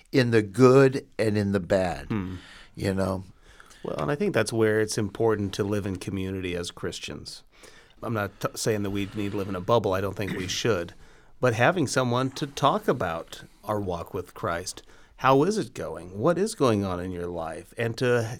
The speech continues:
Speaker 2: keep us engaged in that relationship, because it is so easy to slip. When the hard times come, man,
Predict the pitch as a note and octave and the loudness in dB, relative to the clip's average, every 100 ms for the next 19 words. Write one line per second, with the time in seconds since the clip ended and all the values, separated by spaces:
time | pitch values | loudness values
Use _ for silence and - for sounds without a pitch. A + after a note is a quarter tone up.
0 | - - F3 D#3 B2+ - C3 G#2+ G#2 F2+ | -6 -2 0 2 2 0 -2 0 0 0
1 | A2+ A2+ G#2+ G#2 - - A2+ G2 F#2 G2 | 0 0 -2 -4 -8 -10 -6 -4 -4 -6
2 | - - - G#2+ G#2 G#2 G2+ G#2+ D3+ A#2+ | -8 -18 -6 -2 0 0 0 0 0 -4
3 | F#2 - E2 A2 C#3 C#3 C3+ D3 A3 - | -4 -6 -6 -2 2 2 2 0 0 2
4 | C3 F#2 F2+ F#2+ F2 - G#2+ D#2+ - - | 2 2 -4 -8 -8 -6 -4 -6 -8 -20
5 | - - - C3 C3 A#2 E3 E3 D3 C#3 | -20 -10 2 6 6 6 4 6 4 4
6 | - D3+ F3 A3 - - G#2+ C#3 F3 | 4 6 6 2 -6 -4 2 4 4